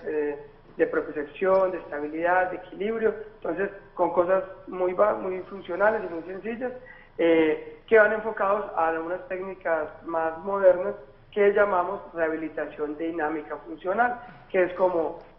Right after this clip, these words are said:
rehabilitamos a la, a las personas mucho más dinámico, ya no es, eh, eh, acostados en una camilla, en una cama,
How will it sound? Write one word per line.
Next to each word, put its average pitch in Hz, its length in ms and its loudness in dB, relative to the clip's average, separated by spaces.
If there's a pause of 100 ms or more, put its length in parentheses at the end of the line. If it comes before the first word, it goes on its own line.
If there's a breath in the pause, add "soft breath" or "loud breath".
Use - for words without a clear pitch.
rehabilitamos 156 720 2 (160)
a 160 180 2
la, 151 340 0
a 143 40 -2
las 151 140 -4
personas 185 560 2
mucho 165 340 -8
más 180 200 -2
dinámico, 180 560 0 (340 loud breath)
ya 165 160 6
no 175 140 2
es, 175 200 -2 (120)
eh, 170 480 -6 (220)
eh, 165 120 2
acostados 180 640 4
en 165 80 -4
una 170 180 -4
camilla, 180 500 -2
en 170 80 -2
una 170 160 -8
cama, 185 440 -2